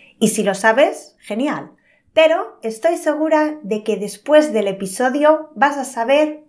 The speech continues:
un poquito más. Para hablar del Camino de Santiago, tengo a María Seco, de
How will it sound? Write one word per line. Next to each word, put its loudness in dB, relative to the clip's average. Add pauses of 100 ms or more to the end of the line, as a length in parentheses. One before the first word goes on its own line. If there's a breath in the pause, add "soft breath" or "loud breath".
un 4
poquito -4
más. -12 (520 soft breath)
Para 4
hablar 2
del -4
Camino 0
de -2
Santiago, 0 (160)
tengo 4
a 2
María 2
Seco, -4 (300 loud breath)
de 4